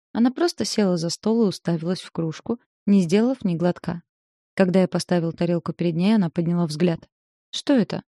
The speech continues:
«Мам, тебе надо поесть». Она взяла половинку сэндвича и протянула мне как безмолвный дар. Без меня она есть и не хотела. Я уступил и откусил кусочек. Она последовала моему примеру.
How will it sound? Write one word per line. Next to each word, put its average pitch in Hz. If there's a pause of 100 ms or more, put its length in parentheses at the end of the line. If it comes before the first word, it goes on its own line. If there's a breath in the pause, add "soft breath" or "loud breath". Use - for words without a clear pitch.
(600)
«Мам, 196 (320)
тебе 185
надо 175
поесть». 202 (420)
Она 262
взяла 233
половинку 175
сэндвича 165
и 185
протянула 170
мне 170
как 151
безмолвный 165
дар. 165 (300 soft breath)
Без 170
меня 170
она 233
есть 190
и 170
не 170
хотела. 196 (360)
Я 294
уступил 214 (280)
и 262
откусил 185
кусочек. - (320)
Она 185
последовала 247
моему 180
примеру. 175